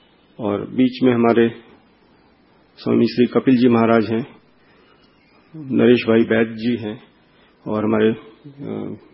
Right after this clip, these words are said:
शिवराज जी, ब्रह्मचारी श्री शिवराज जी महाराज हैं उपस्थित। तो हम लोग बड़े प्रेम से, बड़ी श्रद्धा से अपने भाव यहाँ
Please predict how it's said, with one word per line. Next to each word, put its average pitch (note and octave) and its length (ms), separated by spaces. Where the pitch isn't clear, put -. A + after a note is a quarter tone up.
शिवराज B2+ 380
जी, A#2+ 360
ब्रह्मचारी A#2 420
श्री A#2+ 200
शिवराज A2+ 360
जी A#2 160
महाराज G#2+ 320
हैं C#3+ 380
उपस्थित। B2 420
तो B2+ 60
हम A2 60
लोग A2+ 280
बड़े C3 240
प्रेम B2+ 260
से, C#3+ 580
बड़ी A2 160
श्रद्धा A#2+ 420
से C3 280
अपने A2+ 240
भाव A2+ 260
यहाँ A2+ 480